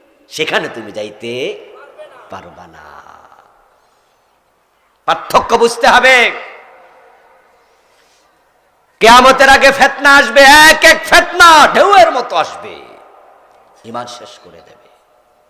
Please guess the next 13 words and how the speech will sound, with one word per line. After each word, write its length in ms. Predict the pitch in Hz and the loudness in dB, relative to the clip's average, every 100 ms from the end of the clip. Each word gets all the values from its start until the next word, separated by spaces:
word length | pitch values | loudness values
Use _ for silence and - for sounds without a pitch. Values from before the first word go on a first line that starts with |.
| _ _ _ _ _ _ _ _ _ _ | _ _ _ _ _ _ _ _ _ _
একটি 360 | - 127 - 139 | -14 -14 -14 -20
ফেতনা 460 | - 131 - 135 127 | -18 -20 -18 -18 -18
এত 200 | 123 127 - _ | -16 -20 -20 _
জঘন্য 500 | 127 143 190 165 143 | -16 -14 -14 -16 -18
পর্যায়ে 460 | - 120 - 113 107 | -16 -18 -16 -18 -16
পৌঁছেছে, 580 | 143 165 - 139 - 110 80 _ _ _ _ _ _ _ _ _ _ | -18 -18 -18 -20 -20 -20 -20 _ _ _ _ _ _ _ _ _ _
আপনার 400 | 107 - 127 120 | -18 -18 -18 -16
অনেকে 340 | 117 156 - - | -14 -16 -18 -20
পর্যন্ত 380 | 120 - 101 98 | -20 -18 -18 -20
আক্রান্ত। 580 | - 101 95 90 101 85 _ _ _ _ _ _ _ _ _ _ _ | -20 -20 -20 -20 -20 -20 _ _ _ _ _ _ _ _ _ _ _
বলেছি, 380 | 107 135 139 - | -16 -16 -16 -20
গাছ 340 | - 110 - 123 | -16 -14 -14 -18
লাগাবেন, 480 | 113 117 120 131 | -16 -16 -14 -16